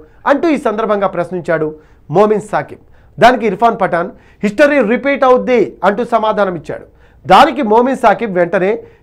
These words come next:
"ఏది, గత ఏడాది మ్యాచ్ రిజల్టేనా?" అంటూ భారత మాజీ క్రికెటర్కి కౌంటర్ ఇవ్వబోయాడు. అయితే ఇర్ఫాన్ పఠాన్, "అదేదో ఒక్కసారి అలా లక్కీగా గెలిచేశారు, మళ్ళీ అలా కాదు, ఇప్పుడు మా వోళ్ళు మంచి ఫామ్లో కూడా ఉన్నారు"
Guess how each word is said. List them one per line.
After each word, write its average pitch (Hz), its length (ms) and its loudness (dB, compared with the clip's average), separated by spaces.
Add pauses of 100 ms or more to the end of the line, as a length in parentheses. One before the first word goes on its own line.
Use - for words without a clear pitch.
"ఏది, 254 460 2 (140)
గత 170 100 0
ఏడాది 220 340 4
మ్యాచ్ 208 380 0
రిజల్టేనా?" 196 540 0 (240)
అంటూ 214 320 2 (300)
భారత 226 300 4
మాజీ 220 320 0
క్రికెటర్కి 196 560 -6
కౌంటర్ 240 460 0
ఇవ్వబోయాడు. 160 480 -4 (320)
అయితే 294 220 2
ఇర్ఫాన్ 262 320 0
పఠాన్, 214 280 0 (260)
"అదేదో 196 300 2
ఒక్కసారి 226 680 4
అలా 220 220 4
లక్కీగా 208 420 -2
గెలిచేశారు, 190 600 -4 (320)
మళ్ళీ 208 280 2
అలా 233 200 6
కాదు, 190 320 -2 (260)
ఇప్పుడు 220 240 2
మా 196 200 4
వోళ్ళు 226 300 2
మంచి 220 400 -2
ఫామ్లో 233 400 0
కూడా 220 220 0
ఉన్నారు" 156 300 -4